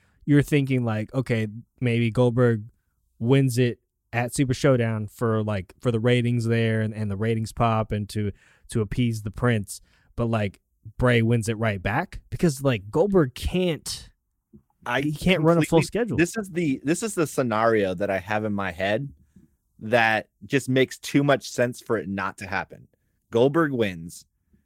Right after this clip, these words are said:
Speaker 2: defends it at Elimination Chamber, probably against The Fiend again. So he wins, defends it,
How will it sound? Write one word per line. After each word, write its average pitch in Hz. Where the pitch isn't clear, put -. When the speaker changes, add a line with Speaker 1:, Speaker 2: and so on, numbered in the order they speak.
Speaker 2:
defends 151
it 185
at 131
Elimination 123
Chamber, 104
probably 139
against 123
The 107
Fiend 107
again. 78
So 110
he -
wins, 143
defends 143
it, 101